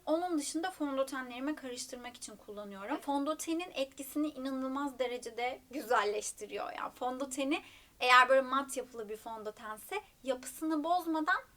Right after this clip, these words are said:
hafif ışıltılı hale getiriyor böyle. Hani o matlığı çok bozmadan biraz böyle içinden ışıltılar, e, çıkmasına yardımcı oluyor. Çok güzel bir kompleks, çok hoşuma giden bir serum. Bu da bu arada tanışma boyu, yirmi mililitrelik boyunu çıkarttılar. Önceden daha büyüğü vardı,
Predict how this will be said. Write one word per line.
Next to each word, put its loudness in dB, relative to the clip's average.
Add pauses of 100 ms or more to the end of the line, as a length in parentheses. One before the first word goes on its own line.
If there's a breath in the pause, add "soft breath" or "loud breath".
hafif -2
ışıltılı -4
hale -4
getiriyor -12
böyle. -4
Hani -10
o -6
matlığı -2
çok -8
bozmadan 0 (340 loud breath)
biraz 0
böyle 4
içinden -4
ışıltılar, -2 (260 loud breath)
e, 0
çıkmasına -10
yardımcı -8
oluyor. -6
Çok -6
güzel 0
bir -6
kompleks, -2
çok -8
hoşuma -6
giden -10
bir -10
serum. -2
Bu -2
da 10 (240)
bu 6
arada 4
tanışma 0
boyu, -2
yirmi -4
mililitrelik -6
boyunu 0
çıkarttılar. -6
Önceden -2
daha 4
büyüğü -8
vardı, -8